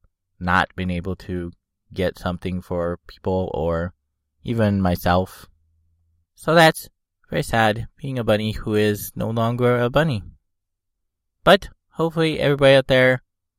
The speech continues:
will have a good time, especially if you have little ones. Surprise things are always the best things, I think. It is my favorite holiday. But that's it for this time,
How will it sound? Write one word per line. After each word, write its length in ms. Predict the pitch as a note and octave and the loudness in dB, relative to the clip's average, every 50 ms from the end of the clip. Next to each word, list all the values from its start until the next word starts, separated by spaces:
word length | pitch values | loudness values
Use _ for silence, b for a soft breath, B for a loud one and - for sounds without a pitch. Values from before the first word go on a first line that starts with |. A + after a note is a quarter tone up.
| _ | _
will 140 | - - C#3 | -4 -2 0
have 180 | D3 C#3+ C3 C3 | 2 2 2 2
a 60 | C3 | 2
good 160 | C3+ B2 - | -2 -2 -2
time, 340 | - A2 G2 G2+ G#2 G#2 G2 - _ _ _ _ _ _ _ _ _ _ _ _ | 0 0 0 0 -2 -4 -8 -12 _ _ _ _ _ _ _ _ _ _ _ _
especially 600 | - D#3+ - - F3 E3 - - F3 F3 E3 - - | -20 -14 2 2 2 2 2 -2 -6 -4 -4 -4 -6
if 140 | C#3+ C#3 | -6 -6
you 80 | D#3 D3+ | -4 -2
have 180 | C#3+ C#3 C#3 C#3 | 0 0 0 0
little 240 | C3+ B2+ B2 B2 | 0 0 0 2
ones. 400 | A#2+ B2 B2 B2+ C3 - - - _ _ _ _ _ _ _ _ _ _ _ _ _ _ _ _ _ _ _ _ | 0 0 0 -2 -4 -6 -8 -14 _ _ _ _ _ _ _ _ _ _ _ _ _ _ _ _ _ _ _ _
Surprise 440 | - - - D3 D3 C#3+ C#3+ C#3 | -6 0 4 6 6 6 4 2
things 440 | - - B2+ C3+ C3+ C3+ C3 - - - - - | 0 -4 -4 -4 -2 -4 -4 -6 -10 -16 -8 -2
are 180 | A2 A2+ A2 D#2 | 0 2 2 2
always 280 | E2+ G#2 A2 G#2+ - | 2 0 -2 -4 -6
the 100 | - G2 | -8 -4
best 260 | G#2 F#2+ F#2+ - - | -2 -2 -2 -2 -4
things, 340 | - G#2 G2+ G2+ G2 F#2+ - | -6 -4 -4 -4 -4 -6 -8
I 140 | - - F2+ | -10 -10 -10
think. 380 | - - E2+ F2 - - - - - _ _ _ _ _ _ _ _ _ _ _ _ _ | -8 -6 -6 -6 -8 -10 -14 -16 -18 _ _ _ _ _ _ _ _ _ _ _ _ _
It 100 | - F3 | -8 -4
is 160 | F3 F3 D#3+ D#3 | -4 -2 0 2
my 220 | D3 C#3 C3+ C3 | 2 2 2 2
favorite 360 | - - A#2+ A2+ A2 - - | 0 -2 -6 -6 -6 -6 -6
holiday. 520 | - F2 E2 F2 E2+ D#2+ D#2+ E2 F2+ F#2 - - - _ _ _ _ _ _ _ _ _ _ _ _ _ _ _ _ _ _ _ _ _ _ | -2 -2 -2 -2 -2 -2 -4 -4 -4 -6 -10 -14 -20 _ _ _ _ _ _ _ _ _ _ _ _ _ _ _ _ _ _ _ _ _ _
But 160 | - - - | -8 0 2
that's 220 | E3+ F3 - - | 4 2 4 2
it 120 | F3 E3 - | -2 -4 -4
for 300 | - - - D#3 D#3+ D#3+ | -10 -6 -2 -2 -2 -2
this 140 | E3+ - | -4 -6
time, 360 | - - D#3 D#3 D#3+ E3+ F3+ | -4 -4 -2 -2 -2 -2 -6